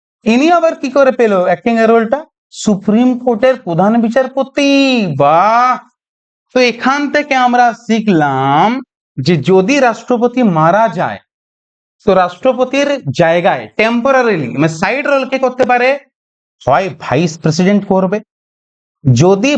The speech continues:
ভাইস প্রেসিডেন্টও না থাকে কোনো কারণে বা রিজাইন দিয়ে দেয় যে না আমার পছন্দ নেই, আমার মাইনেটা ঠিক পাচ্ছি না আমি, যদি রিজাইন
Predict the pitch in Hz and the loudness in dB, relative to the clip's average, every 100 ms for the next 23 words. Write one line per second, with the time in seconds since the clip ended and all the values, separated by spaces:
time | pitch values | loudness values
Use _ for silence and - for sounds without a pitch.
0 | - - 170 269 247 - 208 233 247 254 | -4 -4 -2 -2 -4 -6 -4 -2 0 0
1 | 285 226 208 254 285 285 247 247 240 254 | 0 2 2 0 -2 -2 -4 0 0 2
2 | 302 285 269 254 190 208 240 226 240 285 | 2 0 0 0 -2 -2 -2 -2 -2 -2
3 | 285 262 262 208 113 - _ _ _ 240 | -2 0 0 0 -4 -12 _ _ _ 0
4 | 262 247 233 233 233 220 220 208 185 120 | 2 2 0 -2 -4 -2 0 0 -2 -6
5 | - _ _ _ _ _ _ _ _ - | -14 _ _ _ _ _ _ _ _ -6
6 | 165 202 196 175 - 185 190 208 214 208 | -2 0 -2 -6 -2 0 2 0 0 -2
7 | 214 - 202 196 208 202 165 123 110 - | -4 -2 -2 -2 0 2 0 -2 -8 -14
8 | _ _ _ _ _ - 254 339 277 233 | _ _ _ _ _ -2 0 0 0 0